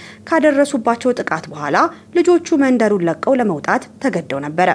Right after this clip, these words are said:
የሠላሳ አምስት ዓመት ወጣት ራምፖዲያሚ እምነቱን ለመካድ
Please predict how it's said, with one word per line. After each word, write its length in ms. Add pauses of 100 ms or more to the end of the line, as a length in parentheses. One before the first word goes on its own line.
(560)
የሠላሳ 640
አምስት 340
ዓመት 280
ወጣት 420
ራምፖዲያሚ 720 (120)
እምነቱን 420
ለመካድ 420